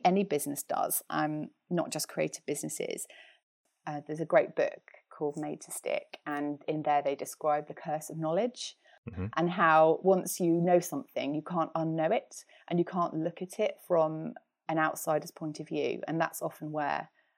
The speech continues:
Speaker 1: I think creative businesses struggle, because they know how important it is to speak to their audience, but they can't really stand in their audience's shoes because they're too close to what they do and, and they care about it too much.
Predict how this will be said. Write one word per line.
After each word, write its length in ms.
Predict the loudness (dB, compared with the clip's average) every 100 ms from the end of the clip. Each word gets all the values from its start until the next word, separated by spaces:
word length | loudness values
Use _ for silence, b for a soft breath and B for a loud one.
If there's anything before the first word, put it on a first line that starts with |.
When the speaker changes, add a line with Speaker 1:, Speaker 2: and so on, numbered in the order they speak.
| _
Speaker 1:
I 40 | -16
think 320 | -8 -8 -8 _ -20 _ _
creative 340 | -6 -4 -4 -4
businesses 280 | -6 -6 -10
struggle, 300 | -2 -2 -2
because 220 | -8 -6
they 100 | -2
know 240 | 4 4
how 160 | 4 -2
important 400 | -4 -6 -8 -4
it 60 | -6
is 120 | -6
to 120 | -10
speak 320 | -10 -4 -4
to 120 | -4 -4
their 100 | -2
audience, 480 | -2 -4 -6 -8 -4
but 120 | 0
they 100 | 0
can't 440 | 0 -4 -4 -6 -12 _ _
really 340 | -2 0 0
stand 320 | -4 -4 -2 -2
in 80 |
their 120 | -4 -2
audience's 500 | -2 -4 -8 -10 -10
shoes 340 | -6 -6 -6
because 320 | -10 -16 -12
they're 140 | -8 -8
too 180 | -8 -10
close 380 | -6 -6 -6 -10
to 200 | -6 -6 b b b b -12
what 140 | 0
they 100 | 2
do 220 | 6 6
and, 120 | 6 2
and 160 | 0 0
they 80 |
care 220 | 0 0 0
about 180 | 0
it 100 | -4
too 140 | -8 -10
much. 320 | -10 -12 -18